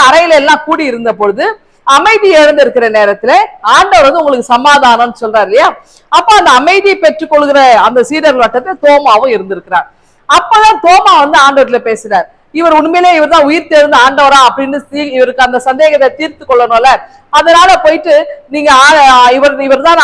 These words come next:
ஆண்டவரா என்பதை நான் எப்படி நம்புறது?" அப்படின் போது ஆண்டவர் சொன்னாரு, "தோமாவே, நீ வா, கிட்ட வந்து என் விலாவை தொட்டு பார், உன் விரலை இடு" அப்படின்னு ஒரு அழைப்பு கொடுக்கிறார். அவர் அழைப்பு கொடுத்த மாத்திரத்திலே தோமா இவர்தான் இயேசு என்பதை அறிந்து கொள்கிறார்.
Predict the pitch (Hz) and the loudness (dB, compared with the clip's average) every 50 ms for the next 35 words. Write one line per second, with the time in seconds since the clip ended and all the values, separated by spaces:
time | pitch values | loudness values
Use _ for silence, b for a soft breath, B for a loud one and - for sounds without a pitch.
0 | 269 302 311 294 311 302 302 294 277 254 240 233 254 247 233 220 220 220 226 220 | 2 0 2 2 2 2 4 2 2 0 0 0 0 2 2 0 -2 -2 -4 -6
1 | 226 311 311 277 240 226 226 262 254 240 208 233 220 185 - - - 214 226 214 | -6 -6 -6 -4 -4 -2 -2 -2 -4 -4 -2 -2 -2 -2 -4 -8 -4 -4 -4 -4
2 | 226 208 190 175 180 180 208 285 440 427 - - _ _ - 247 285 359 403 392 | -4 -8 -6 -6 -4 -2 0 -2 -2 -2 -8 -16 _ _ -2 0 2 2 2 2
3 | 370 330 285 240 - 269 247 233 214 202 175 - - - _ _ - 269 277 285 | 2 2 0 0 -4 -2 0 0 2 0 0 -4 -6 -18 _ _ -2 0 2 2
4 | 285 269 254 240 254 285 320 339 339 - - - _ 226 226 233 208 277 285 262 | 2 2 2 2 2 2 2 2 0 -2 -10 -20 _ -8 -6 -4 0 0 0 0
5 | 269 - 254 - - - 320 302 247 240 233 226 220 254 285 349 359 - - - | -2 -4 -12 -10 -4 -2 0 0 0 -2 -2 -2 0 2 2 2 2 0 -6 -14
6 | - - 240 233 226 208 247 240 277 294 302 302 294 269 - - - 247 247 - | -8 -6 -4 -4 -4 -4 -4 -2 0 2 2 4 2 2 0 0 -2 -2 -2 -2
7 | - 294 - - 254 240 240 233 233 - - 240 240 226 226 226 247 277 302 311 | -6 -10 -6 0 2 2 4 2 2 -2 -6 -10 -8 -4 -2 0 0 2 2 0
8 | 285 262 240 240 240 294 277 208 - - - 190 202 202 202 262 320 311 - - | 0 -2 -2 -2 0 0 2 0 0 -2 -2 -2 -2 -2 -2 -6 -14 -10 -6 -4
9 | - 226 202 214 254 302 294 - 240 - 214 202 202 214 202 175 - - - _ | 0 0 2 2 2 0 -2 -4 -10 -8 -8 -6 -4 -2 -2 -2 -2 -4 -10 _
10 | _ _ _ _ _ - 294 320 330 330 302 233 254 330 415 453 440 - 508 269 | _ _ _ _ _ -2 0 2 2 4 4 4 2 2 2 0 0 0 0 0
11 | 294 330 359 415 440 - 480 440 440 381 349 330 - - 302 294 285 - 359 359 | 0 0 0 0 0 0 0 0 2 2 2 0 0 0 -4 -4 -4 -2 -2 0
12 | 330 254 247 277 320 370 - - - _ _ - 320 381 415 466 - 415 359 311 | 2 2 2 2 2 0 -2 -6 -20 _ _ -2 2 2 2 4 2 2 2 2
13 | 294 277 311 330 320 311 359 370 392 427 427 403 359 330 349 359 349 - 359 359 | 2 0 0 0 0 0 0 2 2 2 0 0 0 0 0 0 -2 -4 -6 -4
14 | 349 320 302 285 277 294 311 349 320 302 330 381 403 403 392 330 311 277 254 240 | -2 0 -2 0 0 0 2 2 2 2 2 0 -2 -4 -2 -2 -2 0 0 0
15 | 220 180 - | 0 0 -2